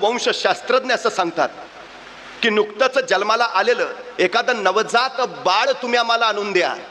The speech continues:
आणि त्याला काय बनवायचंय ते सांगा, आम्ही त्याला घडवून दाखवतो. काही सांगा, घडवता येतं, बनवता येतं,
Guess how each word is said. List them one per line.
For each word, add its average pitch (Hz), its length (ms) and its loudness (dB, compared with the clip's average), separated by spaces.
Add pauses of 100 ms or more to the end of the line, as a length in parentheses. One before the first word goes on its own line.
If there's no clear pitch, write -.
(220)
आणि 175 120 0
त्याला 196 140 4
काय 196 160 0
बनवायचंय 180 520 0
ते 170 60 4
सांगा, 156 400 2 (260)
आम्ही 165 220 2
त्याला 170 160 4
घडवून 165 360 2
दाखवतो. 131 460 -2 (920)
काही 339 240 4
सांगा, - 280 -4 (1120)
घडवता 160 400 2
येतं, 120 240 -6 (760)
बनवता 170 420 2
येतं, 131 280 -6